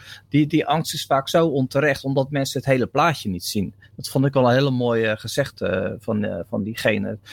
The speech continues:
Want in de logistiek wordt nu ontzettend veel geïnvesteerd, eh, als het gaat om op robots, eh, met robots en dergelijks. Een van de sectoren waar dat er echt wel het, het meeste gebeurt op dit moment.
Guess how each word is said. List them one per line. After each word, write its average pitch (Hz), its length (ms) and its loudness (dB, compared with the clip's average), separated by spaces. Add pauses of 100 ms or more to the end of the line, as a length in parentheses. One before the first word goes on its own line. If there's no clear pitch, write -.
(180)
Want 120 120 0
in 156 100 6
de 139 60 4
logistiek 175 560 2
wordt 170 200 0
nu 180 140 0
ontzettend 208 680 0
veel 170 160 0
geïnvesteerd, 143 640 -2
eh, 123 140 0
als 127 160 -4
het 135 140 -12
gaat 113 260 -2
om 127 100 -4
op 117 160 -6
robots, 120 540 2
eh, 107 320 0
met 113 220 -2
robots 117 400 -2
en 117 100 0
dergelijks. 104 440 -4
Een 123 140 2
van 127 100 -2
de 127 60 -2
sectoren 156 600 2 (380)
waar 139 120 4
dat 131 180 0
er 147 120 0
echt - 180 -2
wel 131 180 4
het, 139 220 -4
het 131 200 -4
meeste 147 340 2
gebeurt 123 400 0
op 107 80 -10
dit 107 180 -4
moment. 92 380 -6